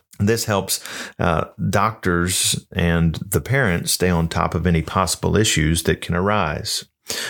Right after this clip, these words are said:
Fortunately, with proper medical care, many children with spina bifida can lead active and productive lives. Twenty-year follow-up studies have shown that they enter college in the same proportion as the general population,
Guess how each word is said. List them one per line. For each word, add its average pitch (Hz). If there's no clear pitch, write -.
Fortunately, 82
with -
proper 117
medical 120
care, 127
many 131
children 110
with 90
spina 95
bifida 82
can 87
lead 90
active 123
and 95
productive 95
lives. 101
Twenty-year 113
follow-up 110
studies 87
have 90
shown 104
that 90
they 113
enter 107
college 90
in 92
the 85
same 113
proportion 95
as 95
the 101
general 92
population, 90